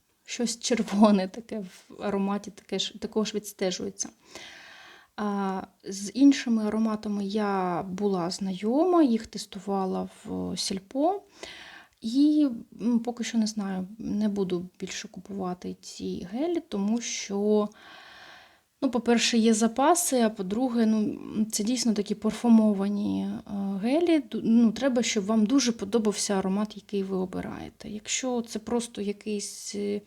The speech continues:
засіб для миття тіла, то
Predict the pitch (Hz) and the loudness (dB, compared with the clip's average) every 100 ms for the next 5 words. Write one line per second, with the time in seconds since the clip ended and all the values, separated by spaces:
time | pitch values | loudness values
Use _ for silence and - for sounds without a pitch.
0 | - - - - - - - - 208 202 | -14 -20 -20 -20 -20 -20 -18 -2 2 2
1 | - 202 196 208 208 233 240 - 359 403 | 2 -4 -4 0 4 4 4 4 4 6
2 | 381 359 - 302 339 285 233 214 208 208 | 4 0 -2 2 4 4 0 -4 -2 0
3 | 208 | -2